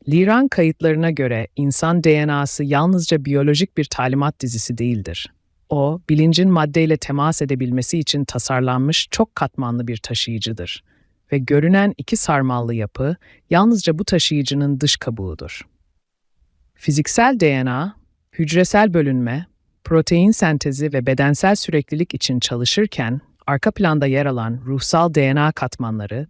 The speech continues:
deneyim hafızasını, bilinç izlerini ve zaman dışı kayıtları tutar. Bu katmanlar uzun çağlar boyunca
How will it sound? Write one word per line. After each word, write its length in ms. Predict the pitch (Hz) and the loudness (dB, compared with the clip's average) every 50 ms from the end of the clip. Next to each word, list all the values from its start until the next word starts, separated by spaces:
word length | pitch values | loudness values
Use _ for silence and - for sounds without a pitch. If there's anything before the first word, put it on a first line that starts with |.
| - - | -6 -4
deneyim 320 | 131 135 135 143 156 165 | -2 0 2 2 2 0
hafızasını, 880 | 151 143 123 117 - 117 120 117 110 - - - 110 113 127 147 170 - _ _ _ - | 0 -2 -4 -4 -4 -6 -6 -4 -4 -4 -4 -4 -4 -4 -4 -4 -6 -8 _ _ _ -2
bilinç 340 | 139 131 151 165 170 - 156 | 0 2 4 4 4 2 0
izlerini 520 | 143 127 127 127 120 117 120 127 135 131 | -2 -2 0 -2 -2 0 0 0 0 0
ve 60 | 131 | -2
zaman 380 | 120 117 127 131 143 147 151 147 | 0 2 2 2 4 4 4 2
dışı 200 | 135 - - 123 | 2 0 -2 -4
kayıtları 500 | - - 123 117 113 - - 113 110 113 | -4 -4 -4 -4 -4 -4 -6 -6 -6 -6
tutar. 480 | - - - - - 85 78 - - - _ _ _ _ _ _ _ _ _ _ _ _ _ _ - | -8 -10 -12 -12 -12 -10 -10 -10 -12 -14 _ _ _ _ _ _ _ _ _ _ _ _ _ _ -2
Bu 80 | 214 | -2
katmanlar 600 | - - 202 - - 175 151 143 143 139 143 143 - - | 2 2 0 0 0 -2 -2 -2 0 -2 -2 -4 -6 -6
uzun 300 | 156 151 156 190 208 202 | -4 0 2 2 2 2
çağlar 480 | - 202 165 147 147 156 160 160 139 | 2 2 2 2 4 4 2 2 2
boyunca 540 | 139 131 123 117 113 113 - 120 120 123 135 | 0 -4 -4 -4 -4 -4 -4 -6 -6 -6 -8